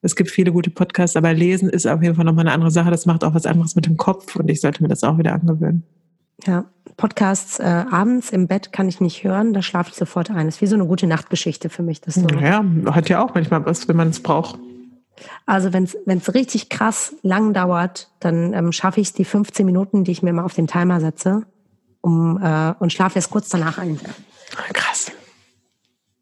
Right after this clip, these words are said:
Speaker 1: Das ist krass.
Speaker 2: Länger als fünfzehn Minuten schaffe ich nicht.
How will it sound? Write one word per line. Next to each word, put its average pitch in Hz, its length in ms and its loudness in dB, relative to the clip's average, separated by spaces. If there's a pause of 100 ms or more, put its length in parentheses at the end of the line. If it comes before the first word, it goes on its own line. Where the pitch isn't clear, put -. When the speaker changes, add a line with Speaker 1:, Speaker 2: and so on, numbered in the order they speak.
(100)
Speaker 1:
Das 175 120 2
ist - 60 -12
krass. - 300 -6 (600)
Speaker 2:
Länger 190 320 2
als 185 140 -2
fünfzehn 196 320 2
Minuten 175 260 2
schaffe 160 240 0
ich 143 80 -2
nicht. 156 260 -4